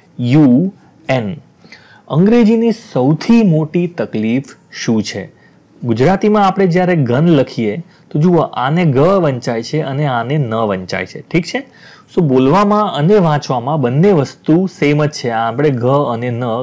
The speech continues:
ગન વાંચીશું. અંગ્રેજીમાં problem શું છે? આને આપણે ઓળખીએ છીએ જી તરીકે,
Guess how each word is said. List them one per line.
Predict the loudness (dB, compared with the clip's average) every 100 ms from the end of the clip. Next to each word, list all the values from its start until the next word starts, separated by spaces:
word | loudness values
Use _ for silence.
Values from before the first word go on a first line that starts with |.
| -2
ગન | -2 -2
વાંચીશું. | -2 -4 -4 -8 -8 -10 -16 _ -20 -20 -20 -20 -16 -4
અંગ્રેજીમાં | 2 4 4 4 2
problem | 0 0 2 2 2
શું | 0 0
છે? | -2 -4 -8 -12 _ _ _
આને | -2 0 2
આપણે | 2 0 0
ઓળખીએ | 0 0 -2 -2 -4 -4
છીએ | -4 -2 -2
જી | -2 0 0
તરીકે, | 0 -2 -2 -6 -10